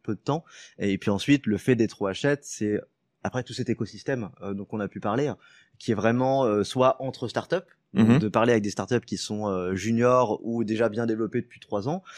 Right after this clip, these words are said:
Speaker 1: euh, comme, euh, parler avec des grands groupes, avec des banques, avec des grosses entités, euh, qui vont pouvoir aussi donner, eux, leur, leur connaissance, leur savoir.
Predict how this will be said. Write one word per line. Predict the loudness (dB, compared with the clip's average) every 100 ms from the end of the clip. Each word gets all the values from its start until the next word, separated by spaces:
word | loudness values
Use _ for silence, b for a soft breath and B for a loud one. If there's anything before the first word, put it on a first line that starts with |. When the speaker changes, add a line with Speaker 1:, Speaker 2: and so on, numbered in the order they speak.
| B B
Speaker 1:
euh, | -6 -4 0
comme, | 2 4 4
euh, | 2
parler | 2 0 4 4
avec | 2 0
des | -2
grands | -4 -4
groupes, | -2 -2 -2 _ -12
avec | -8 -6
des | -6
banques, | -4 -4 -4 -10 b b
avec | -8 -8
des | -6
grosses | -4 -2 -2
entités, | -4 -10 -8 -6
euh, | -6 -8 -16 _ -14
qui | -10 -8
vont | -8
pouvoir | -6 -4
aussi | -4 -4 -6
donner, | -6 -6
eux, | -6 -4
leur, | -4 -6 -8
leur | -10 -8
connaissance, | -8 -8 -12 -20
leur |
savoir. | -16 -14 -14